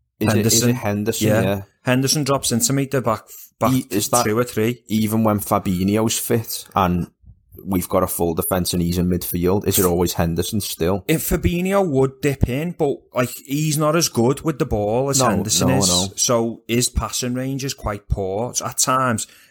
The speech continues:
Speaker 2: he's got a great long lofted pass and he's had assists from that, like, where he's got straight over the last line of the, was that a pen there?
Speaker 1: Thiago would be the best, wouldn't he, at that? Like,
Speaker 2: Yeah.
Speaker 1: when they're all fit.
Speaker 2: He could just drop into the six and dictate the, dictate the play, but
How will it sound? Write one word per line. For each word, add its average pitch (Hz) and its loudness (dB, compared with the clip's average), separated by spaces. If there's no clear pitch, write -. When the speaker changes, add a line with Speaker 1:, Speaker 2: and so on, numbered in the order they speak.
Speaker 2:
he's - 2
got 151 2
a 160 -2
great 123 -2
long 110 2
lofted 107 -4
pass 131 -2
and 117 -6
he's 107 -4
had 113 -2
assists - 0
from 131 -2
that, 131 -2
like, 98 -2
where 101 -2
he's 101 -4
got 101 -2
straight 101 0
over 98 -2
the 110 2
last 101 0
line 101 0
of 101 -6
the, - -16
was 120 -6
that 139 -2
a 147 -6
pen 147 -6
there? 208 -8
Speaker 1:
Thiago 135 2
would 151 0
be 160 -6
the - -4
best, 143 -2
wouldn't 92 0
he, 127 -2
at 139 -8
that? 143 0
Like, - -2
Speaker 2:
Yeah. 117 4
Speaker 1:
when 92 0
they're 90 2
all 87 2
fit. 101 -4
Speaker 2:
He 131 2
could 156 0
just 147 0
drop 107 0
into 95 -4
the 120 -10
six - -4
and 117 0
dictate 101 -4
the, - -12
dictate 101 -4
the 101 -6
play, 92 -2
but 107 -2